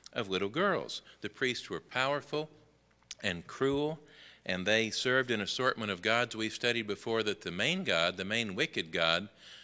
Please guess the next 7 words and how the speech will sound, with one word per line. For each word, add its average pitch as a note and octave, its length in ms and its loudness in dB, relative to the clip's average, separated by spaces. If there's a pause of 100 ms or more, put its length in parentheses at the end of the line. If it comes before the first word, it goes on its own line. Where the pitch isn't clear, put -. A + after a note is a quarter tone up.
(140)
of E2+ 200 -2
Moab F2+ 580 2 (320)
was E2+ 260 -4
Chemosh, F#2 880 -2
also G2+ 300 0
called G2 320 -4
Molech. A2 560 -4